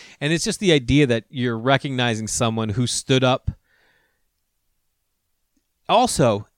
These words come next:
not only, not only was he, like, fighting for rights for people of color, he was also, he was also, like, supporting an idea of not pacifism, but, like, not using violence to,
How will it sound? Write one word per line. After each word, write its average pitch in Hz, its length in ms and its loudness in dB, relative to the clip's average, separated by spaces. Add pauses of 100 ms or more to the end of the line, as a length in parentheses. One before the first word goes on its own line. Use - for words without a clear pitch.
(320)
not 247 260 4
only, 226 520 -2
not 269 200 0
only 226 220 -2
was 156 160 -2
he, 131 160 -2
like, 123 340 -2
fighting 147 340 0
for 117 160 -2
rights 127 440 0
for 110 500 -2 (220)
people 120 260 0
of - 140 -10
color, 117 500 -2 (720)
he - 180 -2
was 156 200 -2
also, 143 800 -2 (2000)
he - 200 -2
was 147 160 0
also, 196 280 0
like, 147 160 -2
supporting 147 480 -2
an 123 60 -4
idea 120 500 0
of 104 200 -10 (380)
not - 160 -2
pacifism, 113 760 0
but, 113 180 -2
like, 120 260 -2 (300)
not 143 300 0
using 143 340 -4
violence 117 680 -2 (500)
to, 143 520 2